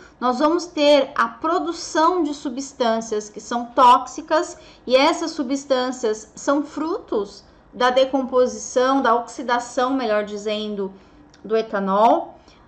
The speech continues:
Ele é considerado uma droga, né? O que que vem a ser, é, uma droga, né? A gente chama de droga qualquer substância que possa atuar, né, em um ou mais sistema do, do nosso organismo,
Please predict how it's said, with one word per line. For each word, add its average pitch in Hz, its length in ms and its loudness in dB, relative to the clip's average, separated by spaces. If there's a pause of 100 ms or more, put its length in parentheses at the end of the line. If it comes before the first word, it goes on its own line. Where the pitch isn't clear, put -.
(240)
Ele 349 220 4
é 339 180 6
considerado 277 640 4
uma 240 140 4
droga, 233 600 6 (160)
né? 247 180 0
O 269 60 2
que 359 180 0
que 330 220 -8
vem 285 260 2
a 277 80 2
ser, 262 640 2
é, 220 380 -2
uma 254 200 4
droga, 180 600 2 (320)
né? 254 500 0 (200)
A 220 100 0
gente 330 240 -2
chama 349 320 0
de 302 140 -4
droga 233 580 4
qualquer 285 440 -2
substância 330 760 0
que 359 160 -4
possa 233 720 2 (220)
atuar, 277 800 2 (200)
né, 254 300 0
em 277 200 4
um 392 160 2
ou 403 120 6
mais 294 300 4
sistema 294 680 0
do, 214 360 -2
do 202 120 -6
nosso 220 440 0
organismo, 220 640 -2